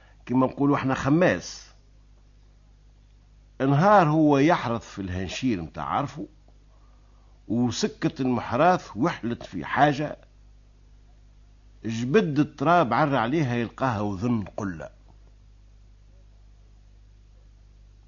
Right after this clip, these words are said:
زاد حفر، خرج هاك القلة هذيك، يلقاها مزبسة،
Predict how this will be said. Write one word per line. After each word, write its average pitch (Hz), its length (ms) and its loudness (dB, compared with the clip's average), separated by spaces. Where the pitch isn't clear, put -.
زاد 160 420 6
حفر، 190 520 0
خرج 143 400 2
هاك 123 100 -6
القلة 98 500 -6
هذيك، 92 320 -12
يلقاها 95 440 -10
مزبسة، 127 600 -4